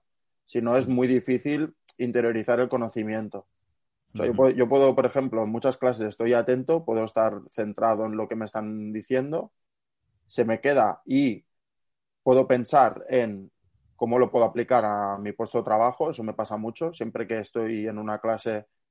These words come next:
Speaker 1: mm, le doy vueltas a, mm,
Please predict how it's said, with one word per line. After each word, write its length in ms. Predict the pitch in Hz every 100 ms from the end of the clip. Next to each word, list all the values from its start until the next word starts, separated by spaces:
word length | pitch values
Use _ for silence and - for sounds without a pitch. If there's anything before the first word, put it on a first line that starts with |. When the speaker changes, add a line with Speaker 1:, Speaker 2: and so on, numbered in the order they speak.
| _ _ _
Speaker 1:
mm, 600 | 117 117 117 113 113 113
le 120 | 117
doy 100 | 113 117
vueltas 720 | 113 113 104 117 117 - _ _ _ _ -
a, 240 | 113 113
mm, 460 | 113 110 110 107 104